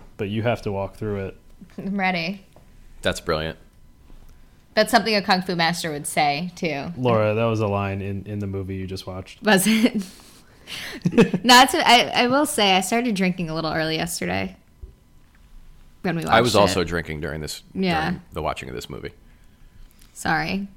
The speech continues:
Speaker 1: Yeah, I,
Speaker 3: Okay.
Speaker 1: I wouldn't say that drinking during this movie, uh, significantly alters the experience, but it definitely doesn't take away anything.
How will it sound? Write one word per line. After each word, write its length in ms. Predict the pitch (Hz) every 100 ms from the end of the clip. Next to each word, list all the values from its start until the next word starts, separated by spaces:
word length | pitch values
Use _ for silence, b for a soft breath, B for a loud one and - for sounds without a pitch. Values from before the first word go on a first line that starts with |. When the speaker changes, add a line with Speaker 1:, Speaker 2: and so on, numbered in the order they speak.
| - -
Speaker 1:
Yeah, 240 | 196 196
I, 80 | 180
Speaker 3:
Okay. 240 | 175 - 190
Speaker 1:
I 20 |
wouldn't 300 | 196 254 262
say 240 | - 190 190
that 320 | 165 113 107
drinking 560 | 113 123 131 147 135
during 300 | 123 123 123 120
this 180 | 110
movie, 640 | 120 120 113 120 113 110 b b b b b -
uh, 440 | 104 101 98 92 -
significantly 760 | - 127 131 131 147 151 143
alters 400 | 123 135 143 127
the 100 | 127
experience, 640 | 113 - 151 180 190 196 190
but 200 | 135 123
it 140 | 117
definitely 440 | 123 139 151 131
doesn't 420 | 120 117 113 98 95
take 220 | 123 107
away 320 | 107 98 95
anything. 640 | 87 87 76 69 123 131